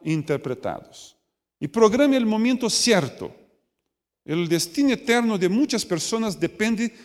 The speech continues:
del momento cierto para que tú puedas hacer este llamado. Otras sugerencias.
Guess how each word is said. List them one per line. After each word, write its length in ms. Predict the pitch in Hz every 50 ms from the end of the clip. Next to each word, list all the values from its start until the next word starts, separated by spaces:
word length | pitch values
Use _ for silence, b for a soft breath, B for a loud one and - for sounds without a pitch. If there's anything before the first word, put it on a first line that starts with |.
| B B B
del 220 | 135 175 208 202
momento 600 | 196 208 208 220 277 330 339 320 339 311 - - -
cierto 800 | - - - - - - 254 254 233 175 139 - - 127 98 95 B B B B B _
para 540 | - 160 165 165 156 156 156 156 - - -
que 100 | - 156
tú 140 | 139 - 131
puedas 340 | - - 147 147 139 135 120
hacer 640 | 127 117 - - 143 135 135 135 - - - - _
este 300 | - 127 123 127 - 131
llamado. 540 | 120 117 113 101 95 90 82 - - 90 -
Otras 300 | - - 208 - 226 196
sugerencias. 640 | - 214 196 208 202 202 165 123 - - - - -